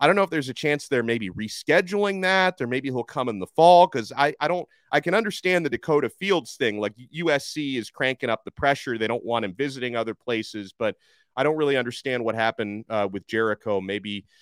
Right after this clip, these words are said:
maybe we'll get more information on that, 'cause I, I would love to see him maybe reschedule that visit for another time. But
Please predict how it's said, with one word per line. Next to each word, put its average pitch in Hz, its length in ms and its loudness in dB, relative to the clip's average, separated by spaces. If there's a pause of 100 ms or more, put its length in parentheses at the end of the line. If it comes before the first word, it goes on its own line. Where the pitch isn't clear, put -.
(220)
maybe 123 180 0
we'll 107 120 -4
get 110 180 0
more 107 220 -2
information 98 580 -6
on 92 140 -4
that, 95 220 -4
'cause 95 140 -12
I, 98 80 0
I 92 140 -2
would 95 140 -6
love 101 200 -2
to 107 80 -14
see 104 260 -12
him 92 140 -8
maybe 92 240 -6
reschedule 92 680 -4
that 85 240 -4
visit 90 280 -6
for - 140 -6
another 87 300 -4
time. 87 480 -4
But 110 200 4